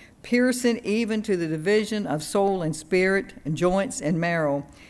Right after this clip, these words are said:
and is a discerner of the thoughts and intents of the heart." You know, the heart, therefore, means that it's the control center of the soul, the mind, the will, and affections. So really, your, your heart is, is a control center.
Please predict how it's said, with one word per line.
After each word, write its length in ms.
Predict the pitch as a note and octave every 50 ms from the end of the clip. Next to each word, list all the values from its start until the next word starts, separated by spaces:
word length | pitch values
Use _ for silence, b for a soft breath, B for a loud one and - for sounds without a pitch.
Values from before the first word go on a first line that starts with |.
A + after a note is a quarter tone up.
| B B -
and 180 | E3 E3+ E3+
is 300 | - - F#3+ G#3 G#3+ F#3+
a 40 | F#3+
discerner 880 | E3 D#3 E3 D#3 D#3 - - A#3 A#3 A#3+ A#3 G3+ E3 E2 - D3 - - - - - - - - - -
of 120 | - E3+ D#3+
the 80 | E3
thoughts 580 | D#3+ - - A3+ A3 G#3+ F#3 C3+ - - - -
and 140 | D#3 D#3 D3+
intents 600 | D3+ D3+ D3+ - A3+ G#3 E3 C#3 B2 - - -
of 180 | - - D3+ D3
the 60 | C#3+
heart." 420 | - G3+ E3+ G#2+ - - - - - B B B B B B B B
You 120 | - G3+ G#3+
know, 160 | G#3+ A3 A3
the 120 | F#3 G3
heart, 460 | E3+ - A#3 A#3+ B3 A#3+ G3+ C#3 E3 E3+
therefore, 640 | G3+ A3+ B3 B3+ B3 B3 G3 E3 D#3+ D#3 E3 D#3+ B B B -
means 380 | - F#3 G#3 A#3 A3+ G#3+ G3+ -
that 160 | G#3 E3+ -
it's 180 | G#3 G3+ F#3+ -
the 100 | - F3+
control 680 | - - E3+ E3 - - - A#3+ A#3+ A#3+ A3+ G#3+ G3+
center 340 | - - - G3 F3 E3+ E3+
of 160 | - D#3+ D#3
the 100 | D3+ D3+
soul, 680 | - - - A#3+ A3+ G#3 F3+ D#3+ D3+ C#3+ E3+ F#3 G3+ - - - b b b b b b b -
the 200 | - D#3 F3 E3+
mind, 600 | E3+ G3+ F#3+ G#3 A3 A3 A3 A3 A3 A3 G#3 F#3
the 80 | E3 E3
will, 480 | D#3+ D3 F#3+ G#3+ A3 A3 G#3+ G#3+ G3+ C3+
and 160 | D#3 E3 D#3+
affections. 800 | D#3 - - - A3+ A3 - - - D#3 - - - - - - - - - B B B B
So 220 | - - - G#3+ F#3+
really, 520 | F3+ A3 B3+ C4 A#3+ A3+ G3+ G3+ - -
your, 240 | - F3+ G#3 G#3 F#3+
your 200 | - F#3+ F#3+ F#3
heart 340 | F3 G#3 A#3+ A#3 A3 G#3+ - -
is, 200 | F#3 F#3+ F3+ -
is 340 | - - F3 F3+ F#3 F3+
a 60 | F3 E3+
control 540 | - F3 E3+ - - A#3+ A3+ G#3+ F#3+ F3
center. 440 | - - - E3+ C3+ G2+ F#2 F#2+ D#2+